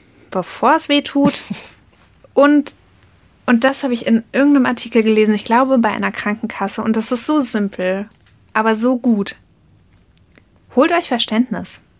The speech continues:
Speaker 1: Und sagt eurem
Speaker 2: Stimmt, ja.
Speaker 1: Boyfriend oder Girlfriend, euren Eltern, euren Kollegen, euren Mitbewohnern, I'm in pain. Es tut weh.
Speaker 2: <laughs>
Speaker 1: Es tut weh und es, ich stell mich hier nicht an.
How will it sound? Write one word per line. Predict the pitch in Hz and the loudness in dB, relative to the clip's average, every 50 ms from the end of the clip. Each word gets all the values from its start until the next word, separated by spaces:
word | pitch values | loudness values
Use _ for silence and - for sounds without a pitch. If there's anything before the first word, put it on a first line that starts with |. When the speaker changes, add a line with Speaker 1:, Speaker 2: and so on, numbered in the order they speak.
| _ _ _ _ _ _ _ _ _ _ _ _ _ - - _ _ | _ _ _ _ _ _ _ _ _ _ _ _ _ -20 -20 _ _
Speaker 1:
Und | - 233 226 226 | 0 0 0 2
sagt | 233 233 254 285 - - - | 2 0 0 0 -4 -2 0
eurem | 247 240 240 | 2 4 4
Speaker 2:
Stimmt, | 233 226 226 233 233 233 | 6 6 6 6 6 6
ja. | 220 151 147 151 156 170 - _ _ _ _ - | 4 4 0 -2 -4 -10 -14 _ _ _ _ 0
Speaker 1:
Boyfriend | 220 233 262 285 - - - 285 277 285 294 302 294 - - | 2 4 4 2 0 0 0 2 2 2 2 0 -2 -4 -4
oder | - 226 208 202 196 | -2 0 2 2 0
Girlfriend, | 190 190 - - 214 220 247 269 - - - 277 277 285 285 - - | 0 -4 -2 0 2 2 2 0 -2 -4 -4 0 0 0 0 0 0
euren | 220 214 208 208 214 208 - _ - | 0 0 2 0 -2 -4 -4 _ -2
Eltern, | 208 240 285 311 294 - 302 311 302 285 | 2 2 2 2 0 0 0 0 0 -2
euren | - 262 233 214 214 202 | -2 -2 0 0 0 -2
Kollegen, | 202 - - 214 208 208 220 254 277 277 285 269 247 | -2 -2 -4 -2 0 2 2 2 4 4 4 4 4
euren | - 220 214 214 214 208 214 | 2 2 2 2 2 4 4
Mitbewohnern, | 254 285 - - 277 240 220 220 226 226 233 240 240 233 233 - - - - - _ _ _ _ _ _ _ _ _ _ _ _ _ _ - | 4 2 2 0 0 2 2 2 4 4 4 4 4 2 0 -4 -16 -20 -20 -20 _ _ _ _ _ _ _ _ _ _ _ _ _ _ -2
I'm | 190 226 294 | -2 0 2
in | 330 311 - | 0 0 -2
pain. | - - - 185 170 170 165 165 - _ _ _ _ _ _ _ - - - - - - | -6 -10 -8 -6 -6 -6 -6 -10 -12 _ _ _ _ _ _ _ -16 -16 -16 -16 -10 -6
Es | 339 - - | -6 -4 0
tut | - 294 208 214 208 196 | 0 0 0 2 2 4
weh. | 277 - 214 214 226 302 403 | 4 4 4 4 4 4 2
Speaker 2:
<laughs> | - - _ _ - - - - _ - | 2 0 _ _ -20 -20 -20 -12 _ -4
Speaker 1:
Es | - - | -4 -4
tut | - 220 202 214 202 | -4 -6 -4 -2 0
weh | 226 240 277 302 277 | 0 2 2 0 2
und | 254 240 226 | 2 2 2
es, | 233 - - - | 0 -4 -6 -6
ich | 226 226 - | -4 -2 -2
stell | - - - - 254 269 294 | -2 -2 0 0 2 2 2
mich | 294 294 - - | 2 0 0 2
hier | 262 247 | 4 4
nicht | 240 277 269 - - | 4 4 4 0 -4
an. | - 208 208 208 208 226 | -4 -4 -2 -4 -4 -6